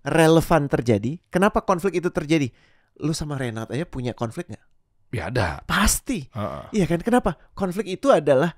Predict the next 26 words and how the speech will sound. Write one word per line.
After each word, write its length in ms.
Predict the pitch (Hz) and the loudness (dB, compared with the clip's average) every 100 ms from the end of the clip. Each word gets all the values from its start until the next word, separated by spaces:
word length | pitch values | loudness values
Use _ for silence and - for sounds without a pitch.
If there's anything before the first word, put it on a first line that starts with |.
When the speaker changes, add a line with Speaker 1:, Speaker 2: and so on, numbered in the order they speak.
| _ _ | _ _
Speaker 1:
salah 460 | - - 185 165 160 | -12 -2 0 2 0
satu 300 | - 165 180 | 0 -2 -4
cara 420 | - 160 117 135 | 0 0 2 -2
untuk 240 | 160 160 160 | -2 -4 -2
menyelasa-, 680 | 160 160 151 139 - 143 | -2 0 0 0 0 -4
menyelaraskan 1040 | 143 160 151 151 143 127 123 - 123 156 196 _ _ _ | -2 -2 0 2 2 2 0 -2 -2 -4 -6 _ _ _
perbedaan 580 | - 185 156 151 139 143 | -2 0 2 2 2 0
pandangan 580 | 151 127 104 95 160 185 - | -2 -2 -4 -6 -8 -8 -4
atau 200 | 180 226 | 0 0
tidak. 420 | 294 247 156 - _ _ _ _ _ _ _ _ _ _ _ - | 0 2 2 0 _ _ _ _ _ _ _ _ _ _ _ -10
Ya. 260 | - 110 113 | -4 -2 -2
Speaker 2:
Hmm. 40 | - | -6
Speaker 1:
Dan 220 | - 165 151 - _ _ _ - | 6 6 6 -2 _ _ _ -2
kata 320 | 180 - 180 | 0 2 0
kunci 320 | - 170 196 | 2 2 4
yang 160 | 165 156 | 2 2
paling 440 | 180 196 220 208 | 0 2 2 0
penting 420 | - 147 - 170 | -2 -2 -2 -2
yang 100 | 143 | -2
harus 220 | 131 131 - | 0 -2 -2
diingat 320 | 139 123 151 | -4 -4 -4
selain 260 | - 135 123 | 2 4 4
daripada 360 | 123 - 117 | 2 0 -2
tadi 200 | 117 127 | -2 -4
merasa 320 | 135 123 117 | -2 -2 0
benar, 520 | 123 113 113 123 131 | -2 -2 0 0 -2